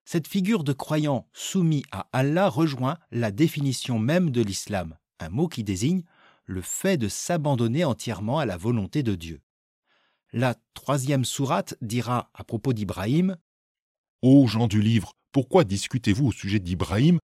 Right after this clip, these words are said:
Speaker 2: alors que la Torah et l'Évangile n'ont été révélés qu'après lui ? Il n'était ni juif, ni chrétien, mais il était un vrai croyant soumis à Dieu.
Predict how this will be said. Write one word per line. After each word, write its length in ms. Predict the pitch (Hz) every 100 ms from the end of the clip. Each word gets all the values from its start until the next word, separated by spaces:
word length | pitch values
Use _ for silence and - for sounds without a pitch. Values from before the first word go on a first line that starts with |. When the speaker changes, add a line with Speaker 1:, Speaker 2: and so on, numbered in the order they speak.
| _ _
Speaker 2:
alors 320 | - 101 101 -
que 100 | 92
la 140 | 90 -
Torah 340 | 123 120 135
et 60 | 90
l'Évangile 600 | 98 92 85 107 147 127
n'ont 180 | 101 98
été 220 | - 113
révélés 360 | 95 82 123
qu'après 360 | 120 120 - 104
lui ? 240 | 87 80 - _ _ -
Il 160 | 110 113
n'était 320 | 113 127 117
ni 160 | 123
juif, 400 | 120 110 170 - - -
ni 140 | 139
chrétien, 500 | - 139 - 113 117 - _ -
mais 140 | 120
il 120 | 139 151
était 260 | 147 180
un 100 | 92
vrai 240 | 87 147 147
croyant 400 | - 113 107 113
soumis 360 | - 127 120
à 80 | 98
Dieu. 280 | 76 78